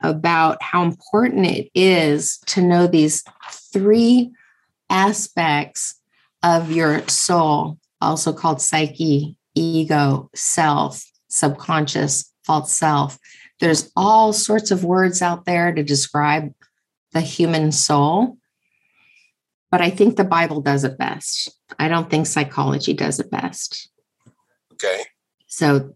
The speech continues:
Speaker 1: Bible says our soul is our mind, our emotions, and our free will. It's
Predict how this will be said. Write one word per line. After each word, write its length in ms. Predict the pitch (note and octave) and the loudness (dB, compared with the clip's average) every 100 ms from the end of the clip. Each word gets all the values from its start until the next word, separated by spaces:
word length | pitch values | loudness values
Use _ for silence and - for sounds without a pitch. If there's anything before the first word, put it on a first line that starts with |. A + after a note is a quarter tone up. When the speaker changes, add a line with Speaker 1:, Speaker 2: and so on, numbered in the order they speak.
| - | -4
Speaker 1:
Bible 320 | C#3+ D#3+ F3+ | -2 2 0
says 340 | F#3 D#3+ D3 C#3+ | 2 2 2 0
our 200 | D3+ C#3+ | -2 -2
soul 420 | - D3+ C#3+ C#3+ - | -2 0 2 0 0
is 460 | D3 C#3 C#3 C#3 _ _ _ | 0 0 0 -4 _ _ _
our 120 | D3 | -2
mind, 460 | D3+ C#3+ C#3+ D3 C#3+ | 0 0 2 0 -2
our 140 | - D3 | -2 0
emotions, 920 | D3 C#3+ C#3 C#3 C#3 C3+ C#3 C#3 - _ _ _ | 0 0 -2 -2 0 2 2 -2 -12 _ _ _
and 240 | D3+ D3 | -2 0
our 320 | D3 C#3 C#3 C3+ | 0 0 -2 -8
free 300 | - - E3+ D3+ | -14 -4 -2 0
will. 480 | D#3+ D3+ C3+ C#3 - - _ _ - | 0 0 0 -2 -8 -20 _ _ -2
It's 300 | E3+ - | -2 -2